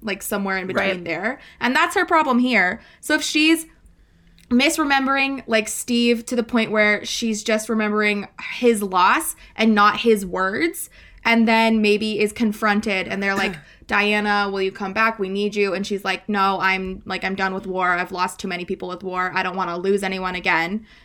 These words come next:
Speaker 1: And that's her whole, like, her arc is,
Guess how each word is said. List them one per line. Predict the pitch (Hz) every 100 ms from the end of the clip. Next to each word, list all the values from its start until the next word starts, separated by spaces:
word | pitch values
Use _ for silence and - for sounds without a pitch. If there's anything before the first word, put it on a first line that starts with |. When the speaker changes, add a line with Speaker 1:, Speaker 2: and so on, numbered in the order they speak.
| -
Speaker 1:
And | 196 208
that's | 214 214
her | 233 214
whole, | 214 190
like, | 190 190 -
her | - 214 208 208
arc | 202 196 196 - - -
is, | - 190 185 190